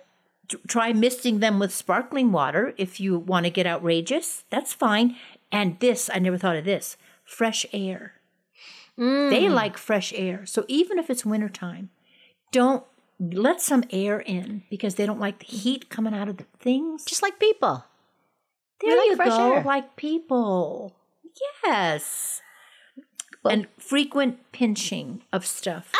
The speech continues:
Speaker 1: When
Speaker 2: Ouch!
Speaker 1: you, ow. <laughs> That kind of pinching.
Speaker 2: <laughs> Ooh, Edith.
Speaker 1: Ooh.
Speaker 2: Oh, my goodness.
Speaker 1: Oh, no.
Speaker 2: <laughs> Yeah, your plants like to be pinched. Otherwise, they'll get leggy inside.
Speaker 1: Yeah.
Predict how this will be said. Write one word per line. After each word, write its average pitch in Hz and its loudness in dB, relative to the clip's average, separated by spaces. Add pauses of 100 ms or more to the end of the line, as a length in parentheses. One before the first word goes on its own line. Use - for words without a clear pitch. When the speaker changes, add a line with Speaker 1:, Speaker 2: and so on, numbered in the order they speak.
Speaker 1:
When 294 4
Speaker 2:
Ouch! 180 0
Speaker 1:
you, - -16 (320)
ow. 302 -4 (240)
<laughs> 247 2 (680)
That 453 0
kind 220 2
of 175 -8
pinching. 214 -2
Speaker 2:
<laughs> - -16
Ooh, 640 6 (140)
Edith. 440 4 (240)
Speaker 1:
Ooh. 330 4
Speaker 2:
Oh, - 4
my 370 4
goodness. 440 4
Speaker 1:
Oh, 571 4 (220)
no. 466 4 (160)
Speaker 2:
<laughs> - -6
Yeah, 302 6 (200)
your 311 0
plants 247 2
like 254 0
to 294 -2
be 269 2
pinched. 339 0
Otherwise, 262 2
they'll 254 4
get 226 4
leggy 226 4
inside. 160 0 (160)
Speaker 1:
Yeah. 156 0